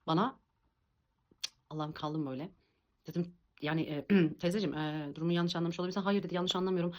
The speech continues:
Hatta evi nerede biliyorum, bana yakın bir yerde, eee, bir arkadaşım söyledi," dedi. Eee, "Numara, numara, yani, hastane numarasını almış. Eee, beni ararsa ve bana teklif ederse ben çocuklarıma ne diyeceğim? Ve, eee, çok onu düşünmeden edemiyorum ve, hani, ne kadar süre beklemeliyim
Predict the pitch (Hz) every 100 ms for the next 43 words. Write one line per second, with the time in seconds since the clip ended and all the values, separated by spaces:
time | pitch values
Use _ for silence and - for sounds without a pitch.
0 | - 175 180 170 180 170 170 160 175 156
1 | 156 156 160 165 147 143 175 208 - -
2 | - 151 151 151 156 160 156 151 135 131
3 | 131 185 226 - - - 151 151 170 170
4 | 175 170 170 170 175 170 170 160 139 175
5 | 202 202 160 - 151 156 247 - - -
6 | - 175 196 220 185 220 220 202 180 190
7 | 202 196 214 220 - 233 233 - - -
8 | 214 226 233 226 226 214 170 151 196 -
9 | _ - - 214 214 - 175 175 170 -
10 | 208 - 208 202 202 185 151 - 170 220
11 | 220 233 240 - - 208 208 - 214 220
12 | - _ _ - 214 254 262 233 196 175
13 | 175 165 151 147